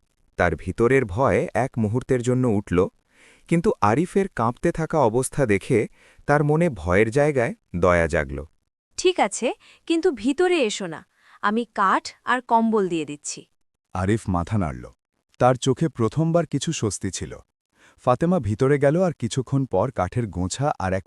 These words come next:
Speaker 1: পুরনো কম্বল নিয়ে ফিরল। সে সবকিছু দরজার কাছে রাখল, আর কিছু না বলে দরজা বন্ধ করে দিল। আরিফ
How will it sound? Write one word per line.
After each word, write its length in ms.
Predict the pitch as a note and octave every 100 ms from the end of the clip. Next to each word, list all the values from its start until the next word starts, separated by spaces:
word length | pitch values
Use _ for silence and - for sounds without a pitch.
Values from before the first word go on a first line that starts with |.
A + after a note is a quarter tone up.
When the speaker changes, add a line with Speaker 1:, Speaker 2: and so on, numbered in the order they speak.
| -
Speaker 1:
পুরনো 300 | F#2+ A2 C3+
কম্বল 400 | F2+ F2 F2+ A2+
নিয়ে 180 | A2+ B2+
ফিরল। 260 | - C#2+ B1+ - _ _ _ _ - -
সে 140 | - C#3+
সবকিছু 420 | - A#2+ D3 - C#3
দরজার 380 | E2+ D#2+ G#2+
কাছে 240 | G2 G#2 A#2
রাখল, 300 | E2+ D2 - C3
আর 100 | B2+
কিছু 280 | - A2+ -
না 200 | A#2+ F2 A#2
বলে 260 | D#3 A2 C#2 _ -
দরজা 320 | F#2+ F2 A2
বন্ধ 260 | F2 E2+ F2
করে 240 | F#2 D#2+ C#2+
দিল। 180 | C2+ A#1+ - _ _ _ _ - _
আরিফ 280 | A2 C3+ F#3+